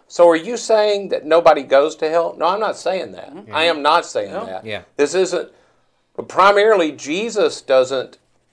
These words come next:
Speaker 1: Jesus is talking about the kingdom. When you read what did Jesus teach, he taught and offered the kingdom of God. Jesus doesn't walk around saying, "God's been mad at everybody for a long time, but thank goodness I came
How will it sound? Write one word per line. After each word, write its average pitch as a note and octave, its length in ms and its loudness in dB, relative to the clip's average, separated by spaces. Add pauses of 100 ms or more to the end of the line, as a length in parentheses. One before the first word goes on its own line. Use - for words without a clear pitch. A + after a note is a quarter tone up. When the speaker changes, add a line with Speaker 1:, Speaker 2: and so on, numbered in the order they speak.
(160)
Speaker 1:
Jesus G3+ 560 -4
is F#3 160 -4
talking F#3 460 0
about D3 260 2
the D3 60 -12
kingdom. D3+ 480 -10 (220)
When B2 180 -6
you C#3+ 160 -4
read D#3+ 360 -4
what E3 220 2
did F3 160 -6
Jesus F3 400 -8
teach, - 460 -12 (260)
he G3+ 300 -8
taught G3 500 2 (100)
and C#3+ 260 -6
offered E3+ 520 2
the A#2+ 100 -8
kingdom D#3+ 440 -8
of C#3+ 140 -6
God. D3 380 0 (440)
Jesus D3 480 -6
doesn't E3+ 380 2
walk F3+ 280 4
around F#3+ 380 -2
saying, E3 440 -4 (300)
"God's D3 240 8
been F3+ 180 -2
mad G3 220 4
at E3+ 80 0
everybody C#3+ 380 4
for D3+ 160 -4
a C#3+ 80 2
long D3 220 2
time, E3 260 2
but A#2+ 120 -6
thank D3 260 -2
goodness D#3+ 300 -4
I E3 120 0
came E3 460 -8